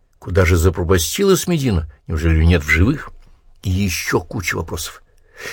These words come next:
Где они познакомились? На сайте знакомств через саша точка ком.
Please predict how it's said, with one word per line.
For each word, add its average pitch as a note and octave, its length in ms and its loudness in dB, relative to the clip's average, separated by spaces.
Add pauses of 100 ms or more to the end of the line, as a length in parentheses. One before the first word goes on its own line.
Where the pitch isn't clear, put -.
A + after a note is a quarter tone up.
(120)
Где F#2+ 460 4
они F2+ 240 6
познакомились? F#2 800 -6 (580)
На F2+ 140 2
сайте F#2 420 2
знакомств E2+ 680 0
через E2 300 -2
саша F#2+ 440 4
точка G2 400 0
ком. A2+ 240 -2